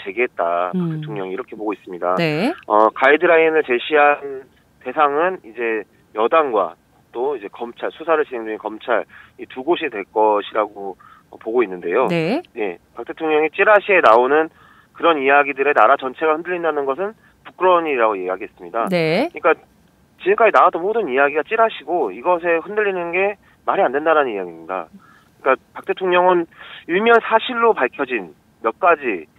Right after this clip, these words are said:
Speaker 1: 그러니까 유진룡 장관이, 어, 말했던 어떤, 어, 문체부의 인사청탁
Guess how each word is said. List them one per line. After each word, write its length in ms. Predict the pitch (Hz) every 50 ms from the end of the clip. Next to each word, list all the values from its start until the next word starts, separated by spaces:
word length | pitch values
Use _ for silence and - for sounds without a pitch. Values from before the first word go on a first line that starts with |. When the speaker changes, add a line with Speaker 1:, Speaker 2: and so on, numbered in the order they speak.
| _ _ _ _
Speaker 1:
그러니까 200 | - 120 113 120
유진룡 360 | 135 147 175 180 180 175 165 151
장관이, 720 | 156 147 143 143 143 143 143 139 143 139 139 135 131 120 104 - _
어, 100 | - 113
말했던 460 | 101 98 101 107 120 120 - - 127
어떤, 320 | 117 104 - - 123 120 113 _ - - - - - _ -
어, 180 | - 104 101 -
문체부의 520 | 123 - - - 165 147 139 139 143 143
인사청탁 760 | 127 110 113 110 143 139 - 143 139 127 - 135 120 113 101